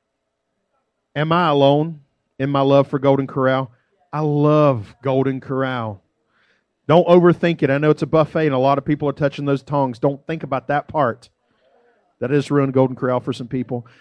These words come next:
But the thing is about Golden Corral, getting away from that, is they'll just keep giving you steak.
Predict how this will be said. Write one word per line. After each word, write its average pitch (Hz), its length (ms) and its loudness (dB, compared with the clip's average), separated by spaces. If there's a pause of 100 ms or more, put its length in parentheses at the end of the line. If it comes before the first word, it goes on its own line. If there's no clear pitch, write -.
But 220 80 6
the 277 80 4
thing 339 180 2
is 330 140 -4
about 302 240 0
Golden 262 260 8
Corral, 214 440 4
getting 190 260 -2
away 170 260 4
from 160 220 -6
that, 143 420 -4 (1120)
is 202 180 4
they'll 285 180 6
just 254 320 4
keep 247 280 0
giving 233 300 2
you 165 140 0
steak. 165 640 -6